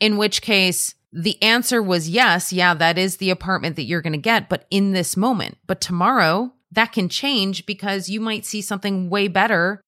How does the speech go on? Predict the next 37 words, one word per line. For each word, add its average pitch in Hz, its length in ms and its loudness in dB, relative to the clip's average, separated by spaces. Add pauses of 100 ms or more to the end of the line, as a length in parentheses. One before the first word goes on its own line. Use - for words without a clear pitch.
(300)
that 202 360 2 (260)
fits - 560 -4 (240)
all 247 220 4
of 196 100 0
your 143 180 0
needs, 87 340 -8
as 175 220 2
opposed 175 360 -2
to 185 80 -4
maybe 160 360 -2
the 165 120 -2
one 160 240 0
that 156 120 -2
you 165 120 -2
were 165 100 0
looking 156 360 -2
at 147 120 0
now, 170 460 2 (320)
which 180 180 -2
only 165 260 0
fit - 460 0
maybe 151 520 0
seventy-five 151 640 0
percent 143 300 0
of 131 80 -2
your 127 140 -2
criteria. 131 800 -4 (140)
So - 260 2
it's 254 160 0
for 254 160 0
that 220 480 2
reason 185 720 0
that 170 800 0 (220)
we 208 260 2
can 381 380 0
sometimes 240 880 2
give 180 420 0